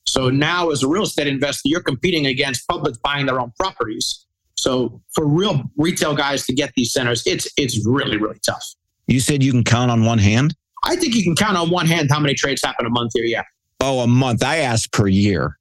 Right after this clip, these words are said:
Speaker 1: Oh, per year. Oh, God, that's better. <laughs> Per year, now you'll see some. You, you'll see very few. Uh, when you were talking about, like I said, like, a Publix anchored,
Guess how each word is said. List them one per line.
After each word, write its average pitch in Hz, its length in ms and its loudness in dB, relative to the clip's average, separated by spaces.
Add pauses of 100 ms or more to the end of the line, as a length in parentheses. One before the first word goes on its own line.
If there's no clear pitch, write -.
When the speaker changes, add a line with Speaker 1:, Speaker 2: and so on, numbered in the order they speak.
(120)
Speaker 1:
Oh, 247 220 0
per 190 120 2
year. 175 300 2
Oh, 135 160 -2
God, 117 240 -4
that's - 260 -6
better. 113 180 -4 (160)
<laughs> 127 220 0 (300)
Per 208 100 2
year, 392 200 2
now 370 140 2
you'll 392 180 0
see 254 220 0
some. 160 280 0
You, 262 100 2
you'll 349 200 0
see 370 200 -2
very 185 340 0
few. 196 500 -2
Uh, 151 280 -2
when 170 120 0
you 165 80 0
were 160 80 0
talking 180 320 -2
about, 151 140 -2
like 143 160 -4
I - 20 -2
said, 139 160 -2
like, 123 140 -6
a - 60 -6
Publix 170 420 -2
anchored, 170 340 -2